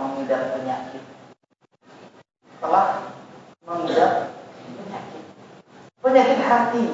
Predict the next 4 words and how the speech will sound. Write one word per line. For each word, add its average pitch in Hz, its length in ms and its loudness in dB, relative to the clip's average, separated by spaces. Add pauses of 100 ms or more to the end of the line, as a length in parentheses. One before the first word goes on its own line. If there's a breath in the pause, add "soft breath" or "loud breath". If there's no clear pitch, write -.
(1200)
penyakit 196 480 2
dosa 175 420 4 (140)
dan - 140 -2 (100)
maksiat. 156 500 0